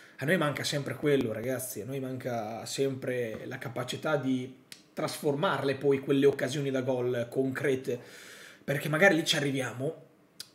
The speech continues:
poi negli ultimi metri ci manca la precisione, siamo imprecisi, non ce la facciamo, oppure quando tiriamo non becchiamo lo specchio della porta.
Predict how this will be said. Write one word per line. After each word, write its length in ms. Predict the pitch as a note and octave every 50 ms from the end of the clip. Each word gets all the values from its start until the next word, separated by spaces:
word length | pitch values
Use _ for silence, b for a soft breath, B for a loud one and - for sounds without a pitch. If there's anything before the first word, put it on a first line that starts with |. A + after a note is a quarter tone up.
| _ _ -
poi 160 | - D#3+ C#3
negli 140 | C3+ C3 C#3+
ultimi 260 | D3+ D3 D#3 D#3 D3
metri 640 | E3 F#3 G3 F#3+ G#3 F#3+ F#3+ F#3 F3 E3+ E3 D#3 D3
ci 140 | - - D#3
manca 240 | D#3 D#3 D3+ D#3
la 80 | C#3+ C3+
precisione, 640 | - D3 C#3 - - C#3+ G#3 G#3 F3 D3 C3 A2+ G2 -
siamo 220 | - - D3 D3
imprecisi, 600 | D3 C#3 - - C#3 C#3 - G3+ F3+ E3 C#3 C3+
non 140 | C3 C#3 C#3
ce 120 | - D3
la 60 | C3+
facciamo, 520 | A#2+ - C#3 - - F3+ D#3+ C#3+ B2+ A#2+ A#2
oppure 300 | A#2+ A#2+ G#3+ A#3 F#3 B2+
quando 260 | - D3+ D#3 D#3+ D#3
tiriamo 300 | D3+ G3+ A#3+ A#3 G3 D#3
non 120 | C3+ B2+
becchiamo 320 | C3 C#3 C3+ - D#3 C#3 C#3
lo 60 | B2+
specchio 320 | B2 - - A#2+ - -
della 140 | C3 A2+ -
porta. 440 | - - F#2+ E2+ D#2+ - - -